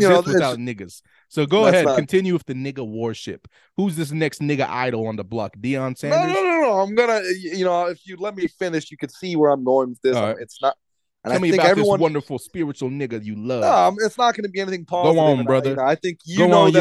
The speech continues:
Speaker 2: young brother.
Speaker 1: well.
Speaker 2: Go ahead. Tell me about this Deion Sanders looking ass nigga. Go ahead. We love this motherfucker.
Speaker 1: <laughs> You, you know, while I'm talking about it, you should go look up Deion Sanders right
Speaker 2: I know
Speaker 1: now.
Speaker 2: who he
Speaker 1: Oh.
Speaker 2: is. Go, now go on.
Speaker 1: No, but just go look up tweets and Twitters and I,
Speaker 2: Yeah,
Speaker 1: I,
Speaker 2: yeah,
Speaker 1: you know.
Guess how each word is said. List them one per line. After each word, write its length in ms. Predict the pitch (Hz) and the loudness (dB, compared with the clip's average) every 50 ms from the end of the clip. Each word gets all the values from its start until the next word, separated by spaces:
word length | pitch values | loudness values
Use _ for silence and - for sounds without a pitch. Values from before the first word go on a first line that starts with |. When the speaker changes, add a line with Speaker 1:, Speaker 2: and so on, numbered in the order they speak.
| - 156 | 4 4
Speaker 2:
young 100 | 175 139 | 2 0
brother. 160 | 135 151 175 | 0 0 0
Speaker 1:
well. 100 | 175 160 151 | 0 0 -2
Speaker 2:
Go 200 | 127 156 160 160 | -4 -4 -4 -4
ahead. 180 | 156 143 131 | -4 -4 -6
Tell 140 | - - 165 | -8 -10 -10
me 120 | 156 156 147 | -8 -8 -8
about 220 | 135 143 135 - | -6 -6 -8 -8
this 140 | - 123 110 | -8 -12 -10
Deion 400 | 95 113 127 135 131 120 113 107 | -8 -6 -4 -4 -4 -4 -6 -8
Sanders 480 | - - 135 139 139 135 123 113 104 | -10 -10 -8 -6 -6 -4 -6 -6 -8
looking 300 | 110 110 110 - 113 107 | -8 -10 -10 -10 -10 -10
ass 220 | 107 104 98 - - | -10 -10 -10 -12 -12
nigga. 260 | 107 104 92 90 90 | -14 -14 -14 -14 -12
Go 140 | 98 113 131 | -8 -6 -4
ahead. 260 | 131 127 113 95 82 - - - - - - _ _ - | -4 -4 -6 -6 -10 -14 -18 -20 -20 -20 -20 _ _ -4
We 120 | 127 143 | -2 0
love 200 | 139 143 143 135 | 2 2 0 0
this 200 | 123 123 113 - | 0 -4 -4 -4
motherfucker. 580 | 120 117 113 110 104 - - 117 104 - - - | -6 -8 -8 -8 -10 -10 -10 -10 -10 -10 -14 -12
Speaker 1:
<laughs> 80 | - - | -4 -2
You, 220 | 254 285 359 392 622 254 285 | 0 2 2 2 0 0 0
you 100 | 302 359 | 0 2
know, 80 | 349 302 | 2 0
while 320 | 269 277 311 339 349 349 | 0 0 0 0 2 0
I'm 140 | 320 285 214 | -2 0 0
talking 320 | 269 285 277 254 220 220 | 0 0 0 0 -2 0
about 180 | 240 208 208 208 | 2 2 2 0
it, 60 | 214 | -2
you 80 | 220 226 | -6 -10
should 180 | - 240 214 | -10 -4 -2
go 160 | 208 226 220 | 0 0 0
look 240 | 208 202 202 202 - | 0 -2 -4 -4 -2
up 220 | 208 196 185 151 147 | -2 -4 -4 -4 -10
Deion 360 | 175 185 175 170 170 165 - | -12 -8 -6 -6 -8 -8 -10
Sanders 380 | - 170 170 165 160 160 151 | -10 -10 -10 -8 -10 -10 -6
right 160 | 143 156 160 214 | -2 0 2 2
Speaker 2:
I 60 | 247 | 4
know 160 | 311 330 302 | 4 6 6
Speaker 1:
now. 80 | 240 254 | 6 4
Speaker 2:
who 120 | 240 226 | 4 2
he 180 | 220 208 202 190 | 2 2 2 2
Speaker 1:
Oh. 60 | 180 | 2
Speaker 2:
is. 200 | 139 110 - - 131 120 | 2 0 -6 -10 -10 -6
Go, 240 | 117 170 185 175 156 | -4 -4 -4 -4 -6
now 160 | 143 135 135 | -8 -10 -8
go 240 | 131 151 165 180 185 | -6 -6 -6 -4 -4
on. 280 | 185 175 143 110 98 | -2 -2 -4 -4 -4
Speaker 1:
No, 140 | - - 320 302 | -4 -2 -2 -2
but 100 | 294 294 | -2 -6
just 140 | 285 262 302 | -6 -2 0
go 120 | 349 285 | 2 4
look 140 | 277 269 240 | 4 4 4
up 140 | 254 185 - | 2 2 0
tweets 360 | - - 233 226 220 - - | -2 -4 -2 -2 -2 -4 -6
and 140 | 214 180 - | -8 -8 -2
Twitters 540 | 147 180 190 185 185 180 175 165 170 156 | 0 2 4 4 4 2 2 -2 -4 -8
and 120 | 165 165 151 147 | -8 -6 -6 -6
I, 80 | 151 | -2
Speaker 2:
Yeah, 100 | 156 156 | 0 0
Speaker 1:
I, 20 | 139 | 0
Speaker 2:
yeah, 0 | |
Speaker 1:
you 100 | 143 143 | 2 2
know. 60 | 135 | 0